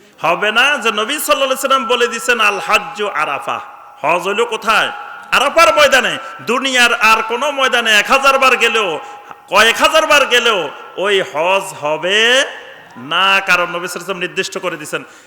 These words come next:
আল্লাহর ঘরের তাওয়াফের জন্য আল্লাহ, আল্লাহ রাসূল সাল্লাল্লাহু আলাইহি সাল্লাম শুধু একটা ঘরকে নির্দিষ্ট করে দিয়েছেন। আল্লাহ পাক বলেছেন, "ওয়াল ইয়াতাওয়াফু বিল বাইতিল আতিক", তাওয়াফ হবে শুধু এই ঘরে, আল্লাহর ঘরে।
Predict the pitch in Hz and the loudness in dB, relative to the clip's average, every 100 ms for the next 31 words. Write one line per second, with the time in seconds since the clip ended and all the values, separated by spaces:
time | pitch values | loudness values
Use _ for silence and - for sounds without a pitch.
0 | _ _ 180 233 247 254 226 254 262 262 | _ _ 0 2 2 0 0 0 0 -2
1 | - 208 240 285 285 262 233 226 233 208 | -2 0 4 4 2 0 -2 -2 0 0
2 | 208 220 180 196 196 190 233 220 226 226 | 0 -2 -2 -2 -2 -2 -6 -6 -6 -6
3 | 208 185 208 - 262 - - 277 214 233 | -8 -6 -8 0 -2 -2 -2 0 2 0
4 | 233 233 208 160 196 202 175 139 123 123 | 2 -2 -2 -4 -6 -6 -6 -8 -10 -8
5 | - 196 175 185 170 208 185 185 175 190 | -4 -4 -4 -6 -8 -8 -4 -4 -2 -4
6 | - 180 170 175 175 220 269 311 330 - | -4 -6 -4 -6 -6 -6 -4 -6 -8 -14
7 | - 139 208 214 175 202 240 - 214 190 | -20 -6 -4 -4 0 0 0 -2 -6 -2
8 | 170 - 294 302 - - - - 208 262 | -4 0 2 2 -2 -10 -16 0 2 6
9 | 294 285 254 247 240 240 226 190 190 175 | 4 4 2 2 0 0 0 2 2 2
10 | 156 165 165 143 151 127 | 2 0 -4 -2 -4 -4